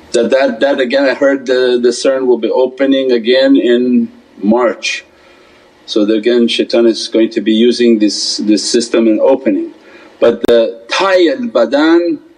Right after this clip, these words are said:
is a system in which Allah Azza wa Jal can, this earth is like a A, B, C. At any time Allah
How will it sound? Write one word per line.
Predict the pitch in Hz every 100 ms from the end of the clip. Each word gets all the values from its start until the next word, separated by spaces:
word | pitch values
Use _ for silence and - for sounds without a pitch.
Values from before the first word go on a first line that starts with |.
| _ -
is | 120 - - -
a |
system | 117 - 180 - 156
in | 143 135
which | 131 156
Allah | 160 156
Azza | 135 127
wa |
Jal | 117 120 131 143 143 - - - _ -
can, | 131 131 127 120 117 - - - _ _ -
this | - -
earth | 147 165 170 143
is | 120
like | 135 -
a | 147 143
A, | 151 156 151 127 - _ _ _ _ _ _ _ -
B, | 277 311 330 311
C. | - - 311 285 214 - _ _
At | - 117
any | 160 165
time | 160 151
Allah | 151 156